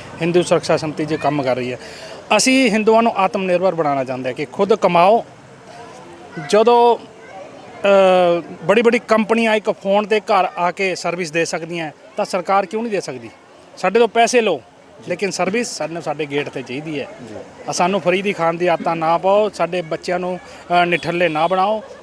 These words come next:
Speaker 1: ਸਾਡੇ ਬੱਚਿਆਂ ਨੂੰ, ਅ, ਬਿਲਕੁਲ, ਅ, ਨਿਠੱਲੇ ਬਣਾ ਕੇ ਨਸ਼ਿਆਂ ਦੀ ਤਰਫ ਨਾ ਧਕੇਲੋ। ਅਸੀਂ ਇਹ ਚਾਹੁੰਦੇ ਹਾਂ ਕਿ ਹਿੰਦੂ ਹੋ ਤਾਂ ਪਿਓਰ ਹਿੰਦੂ ਬਣ ਕੇ ਚੱਲੋ। ਪੰਜਾਬ ਦੇ ਨਹੀਂ, ਹਿੰਦੁਸਤਾਨ ਦੇ ਮੰਦਿਰ ਆਜ਼ਾਦ ਕਰੋ। ਸਭ ਤੋਂ ਪਹਿਲਾ ਕੰਮ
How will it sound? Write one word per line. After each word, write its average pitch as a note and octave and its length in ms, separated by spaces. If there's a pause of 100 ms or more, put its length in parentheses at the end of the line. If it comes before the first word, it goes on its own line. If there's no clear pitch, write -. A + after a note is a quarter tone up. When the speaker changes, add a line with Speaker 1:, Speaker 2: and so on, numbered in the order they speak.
Speaker 1:
ਸਾਡੇ F3 300
ਬੱਚਿਆਂ F3 320
ਨੂੰ, F#3+ 240
ਅ, - 400
ਬਿਲਕੁਲ, F#3+ 720 (380)
ਅ, - 20
ਨਿਠੱਲੇ F3 400
ਬਣਾ F3 200
ਕੇ F3 100
ਨਸ਼ਿਆਂ F3+ 320
ਦੀ F#3 120
ਤਰਫ E3 160
ਨਾ D#3 180
ਧਕੇਲੋ। F3+ 460 (340)
ਅਸੀਂ F3+ 200
ਇਹ F3+ 60
ਚਾਹੁੰਦੇ F3 260
ਹਾਂ F#3 120
ਕਿ F3+ 240
ਹਿੰਦੂ E3+ 280
ਹੋ G3 280 (260)
ਤਾਂ F#3+ 120
ਪਿਓਰ F#3+ 320
ਹਿੰਦੂ F#3 260
ਬਣ E3+ 160
ਕੇ F3 120
ਚੱਲੋ। F3+ 440 (280)
ਪੰਜਾਬ F3 460
ਦੇ F#3 160
ਨਹੀਂ, G3 180
ਹਿੰਦੁਸਤਾਨ F3+ 600
ਦੇ F3+ 100
ਮੰਦਿਰ E3 280
ਆਜ਼ਾਦ D#3 300
ਕਰੋ। G3 320 (720)
ਸਭ A3 220
ਤੋਂ A#3+ 140
ਪਹਿਲਾ A3 280
ਕੰਮ G3+ 260